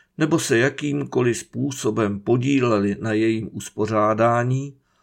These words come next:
opravdu moc a moc děkujeme. Obrovský dík patří především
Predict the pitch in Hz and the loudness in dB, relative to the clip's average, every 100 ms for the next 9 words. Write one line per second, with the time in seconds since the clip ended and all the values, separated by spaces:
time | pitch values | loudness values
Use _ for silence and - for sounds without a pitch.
0 | _ _ _ _ _ 151 - 156 170 139 | _ _ _ _ _ -6 -2 -2 -2 -2
1 | 107 107 143 - - - _ _ _ 95 | -2 0 -2 -4 -18 -18 _ _ _ -8
2 | 87 120 127 - - 98 104 - 95 85 | -6 -6 -8 -14 -16 -8 -8 -4 -4 -2
3 | 80 80 - _ _ _ _ _ _ _ | -4 -12 -16 _ _ _ _ _ _ _
4 | _ _ _ _ _ 139 170 185 - - | _ _ _ _ _ -4 0 0 -2 -4
5 | 123 104 113 139 131 - - 113 - - | -4 -4 -2 -4 -4 -8 -6 -6 -8 -6
6 | 113 113 - 120 107 104 - 120 110 104 | -4 -4 -6 -2 -2 -2 -6 -6 -6 -6